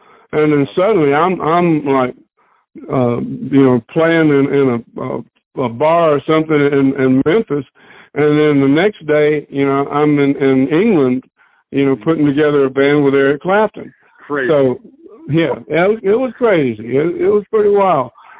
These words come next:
Speaker 1: I didn't lose my, my grounding, my footing, though. I didn't.
Speaker 2: No.
Speaker 1: Uh, no, I didn't lose it. Uh-uh.
Speaker 2: Okay. Tell me a Duane Allman story, because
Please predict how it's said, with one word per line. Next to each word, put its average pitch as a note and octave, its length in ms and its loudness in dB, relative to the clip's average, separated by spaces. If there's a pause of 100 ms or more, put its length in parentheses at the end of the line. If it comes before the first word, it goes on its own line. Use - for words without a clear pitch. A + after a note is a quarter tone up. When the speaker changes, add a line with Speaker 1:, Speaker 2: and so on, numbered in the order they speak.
(160)
Speaker 1:
I A3+ 120 2
didn't C4+ 260 2
lose G#3+ 340 2
my, C#3+ 260 2 (800)
my C3 240 0
grounding, C3+ 720 0
my A2 140 -6 (100)
footing, B2+ 360 0
though. G2 300 -8
I A#2+ 60 0
didn't. B2 320 -4 (380)
Speaker 2:
No. F#2 360 -14
Speaker 1:
Uh, - 80 -4
no, B2+ 680 0
I A#2+ 120 -2
didn't C#3 320 2
lose A#2+ 380 0
it. - 60 -20 (420)
Uh-uh. B2+ 300 -6
Speaker 2:
Okay. A#2+ 260 2 (640)
Tell E3 100 4
me F3+ 160 -2
a D#3 60 -2
Duane C3+ 340 -4
Allman B2 420 -6
story, F#2 380 -12 (260)
because C3 380 0